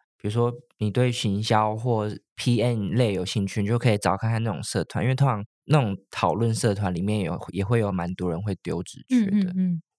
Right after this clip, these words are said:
Speaker 1: 所以我觉得那是一个蛮好的管道。
Speaker 2: 嗯，嗯，
Speaker 1: 嗯。
Speaker 2: 而且现在蛮多那个社群都是有分，譬如说行销啊，比如说P M啊，就是他们会有那种，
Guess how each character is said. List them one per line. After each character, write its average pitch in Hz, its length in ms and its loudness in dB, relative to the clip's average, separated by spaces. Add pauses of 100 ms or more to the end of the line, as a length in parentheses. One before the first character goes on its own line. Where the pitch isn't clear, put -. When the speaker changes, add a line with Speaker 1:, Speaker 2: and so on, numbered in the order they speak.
(100)
Speaker 1:
所 98 80 -2
以 - 20 2
我 101 60 2
觉 98 80 -2
得 101 60 2
那 101 100 0
是 104 180 -2
一 95 40 -2
个 90 100 -2
蛮 82 180 -4
好 - 140 -12
的 - 160 -14
管 - 100 -20 (160)
道。 147 160 -16 (220)
Speaker 2:
嗯， 196 320 4
嗯， 196 300 2
Speaker 1:
嗯。 220 40 0
Speaker 2:
而 262 60 4
且 381 180 2
现 349 160 2
在 339 40 2
蛮 226 180 2
多 220 140 2
那 220 100 2
个 202 140 2
社 208 180 2
群 175 160 -2
都 180 140 0
是 196 60 2
有 170 100 0
分， 185 580 0 (240)
譬 220 80 0
如 202 60 4
说 185 180 2
行 160 320 -2
销 175 320 -2
啊， 175 500 -4 (280)
比 185 100 -2
如 165 40 0
说 165 100 -2
P 175 400 -2
M 185 260 -4
啊， - 240 -10
就 196 100 -2
是 202 60 2
他 196 80 0
们 185 140 0
会 214 100 2
有 180 220 -4
那 190 80 0
种， - 320 -8